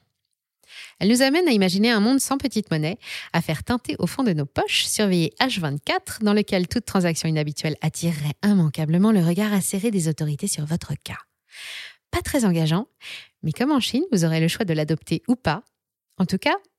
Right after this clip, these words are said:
au début. Jusqu'à ce que la génération de nos grands-parents disparaisse et que des solutions technologiques soient trouvées pour les autres exclus du système.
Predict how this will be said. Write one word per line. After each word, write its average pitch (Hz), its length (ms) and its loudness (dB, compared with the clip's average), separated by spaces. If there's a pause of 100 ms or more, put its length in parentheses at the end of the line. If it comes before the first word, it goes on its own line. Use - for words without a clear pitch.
au 226 100 4
début. 143 360 -2 (680)
Jusqu'à - 280 -2
ce - 60 -4
que - 80 0
la 151 100 2
génération 156 460 2
de 190 60 4
nos 156 120 2
grands-parents 175 420 0
disparaisse 165 560 -2
et 208 40 -6
que - 100 -4
des 156 100 0
solutions 180 380 0
technologiques 196 580 0
soient - 160 -6
trouvées 165 360 -2
pour - 140 -4
les 147 180 0
autres 196 360 -2
exclus - 360 -4
du 170 120 0
système. - 640 -6